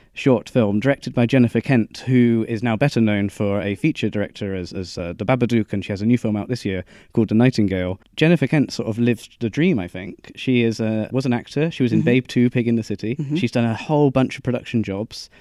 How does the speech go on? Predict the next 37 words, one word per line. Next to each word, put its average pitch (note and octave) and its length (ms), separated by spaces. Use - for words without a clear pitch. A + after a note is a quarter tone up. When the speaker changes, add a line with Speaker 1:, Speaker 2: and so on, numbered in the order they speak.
Speaker 1:
worked A#2+ 340
on, G#2+ 240
uh, G2+ 200
films A#2 300
with G2+ 100
Lars G#2+ 240
von A2+ 160
Trier A2 640
and, - 140
Speaker 2:
Mm-hmm. G2+ 100
Speaker 1:
and G#2 100
all A#2 60
that B2 160
sort A#2 80
of A2 80
stuff. A2+ 200
And, A2+ 160
and A2 160
this C3+ 200
is A#2+ 160
her A#2+ 360
going, A#2+ 360
"Actually, A#2 360
I A2 80
want A#2+ 160
to - 60
become A2+ 200
a G#2+ 40
director," G2 480
and G2+ 140
she's D#3 200
Speaker 2:
Mm. - 20
Speaker 1:
written G#2+ 280
and G#2 100
directed A2 320
this G2+ 120
film, A2 420